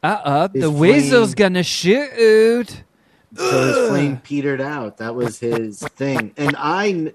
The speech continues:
Speaker 2: did not ever remember that, uh, Brendan Fraser has a cameo in the movie as Linkovich Chomovsky.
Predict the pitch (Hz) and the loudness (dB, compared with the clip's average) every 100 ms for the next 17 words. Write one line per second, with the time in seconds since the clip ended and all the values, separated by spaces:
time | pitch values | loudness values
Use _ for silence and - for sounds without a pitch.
0 | _ 143 131 139 143 151 151 _ - 143 | _ -12 -8 -6 -4 -6 -8 _ -6 -4
1 | 151 151 131 131 131 127 117 110 104 _ | -2 -2 -2 -6 -6 -6 -6 -8 -10 _
2 | _ _ _ _ _ 110 117 110 107 - | _ _ _ _ _ -10 -6 -4 -6 -10
3 | _ _ _ _ - 120 107 - 131 135 | _ _ _ _ -8 -6 -6 -8 -4 -2
4 | 127 127 - 120 120 107 110 95 110 98 | -2 -6 -6 -4 -4 -6 -8 -8 -10 -10
5 | 101 - 110 107 104 92 80 71 _ _ | -14 -10 -8 -8 -8 -10 -14 -20 _ _
6 | _ _ _ _ _ _ _ _ _ _ | _ _ _ _ _ _ _ _ _ _
7 | _ _ _ _ _ _ - 113 110 104 | _ _ _ _ _ _ -10 -8 -6 -4
8 | 104 104 90 90 82 80 _ 104 95 87 | -4 -4 -6 -10 -12 -18 _ -14 -12 -12
9 | 87 78 - - _ _ _ _ - 107 | -16 -20 -20 -20 _ _ _ _ -14 -10
10 | 107 107 95 101 - - - 98 95 90 | -10 -10 -10 -12 -14 -16 -12 -10 -10 -12
11 | - - 87 76 | -16 -20 -20 -20